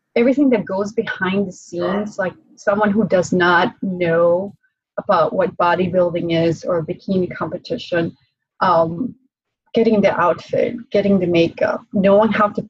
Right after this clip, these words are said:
pose on stage, um, getting your workouts in by the t-, and you have to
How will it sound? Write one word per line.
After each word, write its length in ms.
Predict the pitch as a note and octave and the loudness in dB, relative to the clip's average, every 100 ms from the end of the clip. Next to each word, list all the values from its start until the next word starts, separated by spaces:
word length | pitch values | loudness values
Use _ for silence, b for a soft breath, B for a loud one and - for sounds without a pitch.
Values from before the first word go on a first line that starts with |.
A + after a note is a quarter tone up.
| - | -2
pose 280 | F#3 F#3 E3 | -2 0 -4
on 180 | E3 | -4
stage, 760 | D#3 - - - C4+ - - b b b b - | -6 -6 -2 -2 -4 -6 -14 b b b b -2
um, 360 | E3 - - | 0 0 -2
getting 320 | - G#3 G#3 | 0 0 2
your 140 | G3+ F3 | 2 4
workouts 580 | F3+ F3 E3 E3+ D#3+ - | 2 2 0 0 0 2
in 280 | F3+ F3 E3+ | 4 4 2
by 140 | E3+ | 0
the 100 | F#3+ | -2
t-, 340 | - _ F#3+ | -8 _ -4
and 200 | F3 E3 - _ _ _ _ _ _ - | -2 -2 -8 _ _ _ _ _ _ -4
you 100 | F#3+ | -2
have 200 | F#3 - | -2 -6
to 380 | - G3 F3 | -4 -2 -2